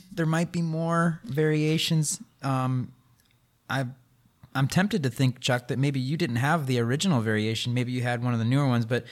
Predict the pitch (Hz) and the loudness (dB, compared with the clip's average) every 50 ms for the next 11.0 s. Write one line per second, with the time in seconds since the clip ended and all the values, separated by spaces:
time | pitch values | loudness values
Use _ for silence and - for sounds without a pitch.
0 | - - - - - - - _ _ _ - 147 156 151 147 160 165 180 214 214 | -18 -18 -18 -18 -20 -20 -20 _ _ _ -2 0 2 2 2 2 2 0 -2 -2
1 | 220 220 208 180 151 147 135 135 135 120 117 120 - - - - - _ _ _ | 0 0 2 2 2 2 2 2 2 2 0 0 -2 -4 -6 -10 -12 _ _ _
2 | _ _ _ _ _ _ _ _ - 135 127 127 127 127 123 120 127 117 131 127 | _ _ _ _ _ _ _ _ 0 2 4 4 4 4 4 2 2 0 0 0
3 | 120 123 113 - - 123 113 107 113 110 113 110 - _ _ - 120 113 131 131 | 2 0 0 0 0 -2 -2 -2 -2 -2 -4 -6 -8 _ _ -10 -6 -4 -2 -2
4 | 120 123 120 123 120 117 - - - - 123 113 110 110 107 98 113 110 117 127 | 0 0 0 2 2 2 0 -2 -2 -2 -2 -2 0 0 -2 -2 0 0 0 0
5 | 120 131 123 - - 131 - - - - 71 - - _ _ _ _ _ _ _ | 2 2 2 2 2 2 0 -4 -6 -6 -8 -12 -16 _ _ _ _ _ _ _
6 | _ _ _ - - - 110 107 120 113 110 120 120 120 120 120 120 120 117 107 | _ _ _ -20 -18 -14 -10 -8 -6 -4 -2 0 2 4 4 4 4 4 2 0
7 | 110 - - 120 101 98 101 - - 82 - - - - _ _ _ _ _ _ | -2 -4 -2 -2 0 0 0 0 -2 -4 -8 -14 -18 -20 _ _ _ _ _ _
8 | _ _ _ _ _ _ _ _ _ _ _ _ _ _ _ _ _ - - - | _ _ _ _ _ _ _ _ _ _ _ _ _ _ _ _ _ -20 -20 -20
9 | _ _ - 135 170 175 - 156 143 151 151 151 - - - - _ _ _ _ | _ _ -2 -2 -2 0 -2 0 0 2 2 2 0 -2 -6 -18 _ _ _ _
10 | _ _ _ _ - 127 113 - 151 139 127 123 120 123 147 165 170 151 - - | _ _ _ _ -4 -2 0 0 0 2 2 2 2 2 2 0 0 -2 -4 -8